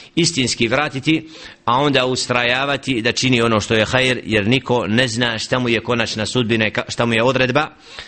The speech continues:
tako da u tome imamo obavezu i naredbu od stvoritelja subhanahu wa ta'ala da činimo ono što je hajr i ono što Allah subhanahu wa ta'ala voli. U ti-, u tu-,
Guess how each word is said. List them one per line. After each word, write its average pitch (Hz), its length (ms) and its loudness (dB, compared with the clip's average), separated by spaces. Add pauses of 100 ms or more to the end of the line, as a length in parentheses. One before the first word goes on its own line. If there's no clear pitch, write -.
(100)
tako 127 240 2
da 117 80 4
u 117 100 2
tome 123 340 2 (380)
imamo 127 460 2
obavezu 127 560 0
i 113 80 2
naredbu 131 460 0
od 127 80 2
stvoritelja 123 480 0
subhanahu 123 440 0
wa 123 200 2
ta'ala 123 380 0 (540)
da 110 80 0
činimo 139 400 2
ono 123 280 2
što 113 140 -2
je 113 100 2
hajr 127 300 0
i 113 100 0
ono 120 160 2
što 117 120 -2
Allah 120 220 -2
subhanahu 117 420 -2
wa 117 140 -2
ta'ala 131 240 0
voli. 135 240 0 (720)
U 127 60 -4
ti-, - 240 -2
u 135 100 0
tu-, 123 120 -6